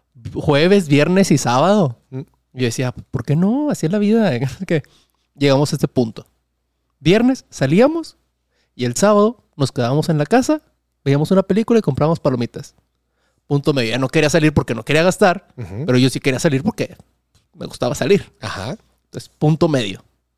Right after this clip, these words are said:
Speaker 1: Ni yo me hice para allá, ni ella se hizo para acá. Punto medio.
Speaker 2: Como de nini.
Speaker 1: Ajá.
Speaker 2: Perdón, como de neni.
Speaker 1: ¿Como de neni?
Speaker 2: Puntito medio, mi reina.
Speaker 1: <laughs>
Speaker 2: Puntito medio.
Speaker 1: ¿Sí?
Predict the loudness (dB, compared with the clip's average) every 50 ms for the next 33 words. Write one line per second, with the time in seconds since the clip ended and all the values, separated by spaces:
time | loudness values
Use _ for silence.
0 | _ _ _ _ _ _ _ -4 0 2 2 4 4 2 0 0 0 0 0 0
1 | 0 0 0 0 -2 -4 -6 -4 -2 -2 -2 -2 -4 -6 -8 -4 -2 -2 -2 -2
2 | -2 -4 -6 -6 _ _ _ _ _ _ _ _ -4 -4 -2 -2 -2 -4 -6 -8
3 | -10 -14 _ _ _ -6 -4 0 2 2 2 2 2 2 2 2 2 2 0 -2
4 | -4 -10 _ _ _ _ _ _ _ -2 0 2 2 4 4 2 2 0 0 -2
5 | -2 0 0 0 2 2 0 0 -2 -2 -2 0 0 2 2 2 0 -2 -4 -8
6 | _ _ _ _ _ -4 -4 -2 -2 -2 -4 -4 -4 -4 -4 -4 -4 -4 -4 -6
7 | -4 -2 -2 -2 0 0 0 0 0 -2 -2 -2 -2 -2 -4 -4 -6 -6 -10 -12
8 | -12 -12 -14 -18 -20 -20 -20 _ -20 -20 _ _ _ _ _ _ _ _ _ _
9 | _ _ _ _ _ 0 0 0 2 2 0 0 0 2 2 4 4 2 2 2
10 | -2 -4 -8 _ _ _ _ _ _ _ _ -10 -10 -10 -10